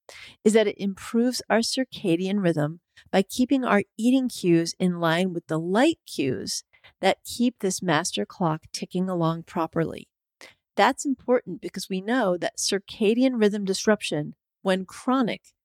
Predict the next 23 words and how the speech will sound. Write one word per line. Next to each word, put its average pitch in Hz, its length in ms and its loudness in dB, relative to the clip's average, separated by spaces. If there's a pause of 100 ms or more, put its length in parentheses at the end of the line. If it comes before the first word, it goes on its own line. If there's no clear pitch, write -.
(300)
and 233 200 0
even 311 280 0
short-term, - 840 0 (600)
is 220 140 4
associated 214 680 -2
with 180 140 -16 (100)
a 180 80 -2
range 180 480 -2
of 240 80 2
health 185 320 -2
problems, 156 560 -2
including 175 600 -2 (120)
glucose 180 580 2
intolerance, 214 960 -2 (480)
weight 170 340 2
gain, 208 460 -2 (320)
liver 175 360 2
diseases, 208 760 0 (160)
various 196 460 4
forms 175 280 -4
of 156 160 -10
cancer, 208 680 -2 (380)
depression, 208 840 0